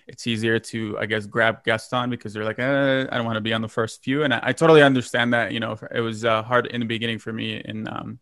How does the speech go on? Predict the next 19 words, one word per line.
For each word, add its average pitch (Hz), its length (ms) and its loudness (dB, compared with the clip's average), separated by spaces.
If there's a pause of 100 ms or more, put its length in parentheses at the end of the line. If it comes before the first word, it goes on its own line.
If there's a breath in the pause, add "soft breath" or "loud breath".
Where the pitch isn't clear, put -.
hemp 117 220 -10
and 101 100 -10
cannabis 110 360 -4
space 110 280 -8
as 107 100 -12
well, 110 200 -2
because 104 400 -12 (340 soft breath)
you're 110 120 -12
sort 120 280 0
of, 113 160 4
um, 110 360 2 (100)
like 110 140 -10
a 107 40 -8
nobody, 110 460 0 (420 soft breath)
almost 110 240 -6
like 110 80 -4
a 107 40 -6
paradoxical 127 640 -4
view. 107 180 -6